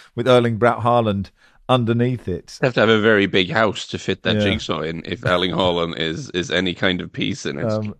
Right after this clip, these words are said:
Speaker 1: you're right. I, I mean, I, I suppose, but it, but I, the, the question that, that I d-, I don't know. D-, d-, are you excited about it, Barry, is the thing. Like,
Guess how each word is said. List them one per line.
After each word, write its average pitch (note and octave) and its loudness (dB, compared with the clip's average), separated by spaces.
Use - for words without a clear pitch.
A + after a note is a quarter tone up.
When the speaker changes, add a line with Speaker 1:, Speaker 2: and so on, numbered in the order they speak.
Speaker 1:
you're G#2+ -4
right. G#2+ -4
I, G3 4
I G#3+ 4
mean, G#3+ 4
I, - -16
I F3 2
suppose, F#3+ 2
but G3 4
it, F3+ -8
but - 0
I, F#3 2
the, F3 4
the D#3 -2
question D#3+ 2
that, A#2 -6
that B2+ 4
I C3 2
d-, C3 -6
I C3+ 4
don't D3 2
know. D3 4
D-, C#3+ 0
d-, F#3 0
are A#3 6
you A3 4
excited F#3+ 2
about F#2 -4
it, - -18
Barry, F#2+ -2
is G2 -4
the A2+ -2
thing. A2+ 4
Like, G#2 -6